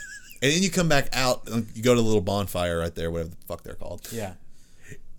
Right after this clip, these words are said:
Speaker 2: If
Speaker 1: S-, Sites of Grace?
Speaker 2: if you're just, you're like, "You know, I'm just gonna go whack these walls." There's an illusory wall.
Speaker 1: Of course there is.
Speaker 2: Behind that, there's another illusory
Speaker 1: Oh
Speaker 2: wall.
Speaker 1: my God.
Speaker 2: And then you
Speaker 1: How
Speaker 2: get
Speaker 1: did
Speaker 2: to
Speaker 1: people
Speaker 2: this
Speaker 1: find
Speaker 2: big,
Speaker 1: it?
Speaker 2: deep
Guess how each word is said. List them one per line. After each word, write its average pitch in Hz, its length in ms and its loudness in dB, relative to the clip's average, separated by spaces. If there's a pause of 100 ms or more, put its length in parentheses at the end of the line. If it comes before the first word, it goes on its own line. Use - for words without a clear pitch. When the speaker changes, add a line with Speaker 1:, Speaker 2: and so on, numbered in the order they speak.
(460)
Speaker 2:
If 294 80 4
Speaker 1:
S-, - 260 0
Sites - 280 0
of 135 80 -6
Grace? 165 400 0
Speaker 2:
if 202 160 2
you're 262 160 0
just, - 600 2 (420)
you're 156 160 -2
like, 143 220 0
"You 160 100 -4
know, 190 100 -2
I'm 208 120 -2
just 302 140 -2
gonna 139 120 2
go 104 80 2
whack 92 380 -2
these 90 260 -6
walls." 90 600 -6 (720)
There's 156 200 6
an 170 120 4
illusory 147 560 8
wall. 156 140 0
Speaker 1:
Of 180 80 2
course 196 340 4
there 113 220 -8
is. 110 340 -4 (540)
Speaker 2:
Behind 165 400 2
that, 151 320 0
there's 135 160 2
another 156 480 6
illusory 107 480 2
Speaker 1:
Oh 95 100 0
Speaker 2:
wall. 92 140 4
Speaker 1:
my 98 180 4
God. 117 800 0
Speaker 2:
And 143 220 2
then 196 200 4
you 180 80 2
Speaker 1:
How 139 60 -4
Speaker 2:
get 151 120 2
Speaker 1:
did - 60 -4
Speaker 2:
to 160 80 4
Speaker 1:
people 135 60 2
Speaker 2:
this 131 160 4
Speaker 1:
find 107 160 -4
Speaker 2:
big, 135 220 4
Speaker 1:
it? 101 180 -6
Speaker 2:
deep 123 340 0